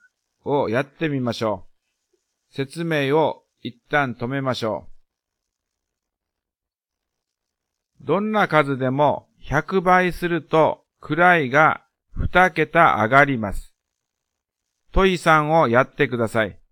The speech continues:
説明を止めてください。前の節で、二ゼロゼロゼロゼロ億が二兆、五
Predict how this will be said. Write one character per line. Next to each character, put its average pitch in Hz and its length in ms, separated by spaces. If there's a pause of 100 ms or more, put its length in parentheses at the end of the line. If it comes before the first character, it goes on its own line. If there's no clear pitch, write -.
(1040)
説 143 340
明 156 320
を 151 100
止 127 140
め 143 120
て 135 160
く 117 80
だ 110 140
さ 104 180
い。 - 100 (2500)
前 180 320
の 208 120
節 160 320
で、 151 360 (500)
二 160 640
ゼ 139 220
ロ 190 180
ゼ 156 200
ロ 127 200
ゼ 127 220
ロ 165 180
ゼ 139 160
ロ 120 240
億 123 340
が 131 320
二 110 300
兆、 139 460 (800)
五 165 500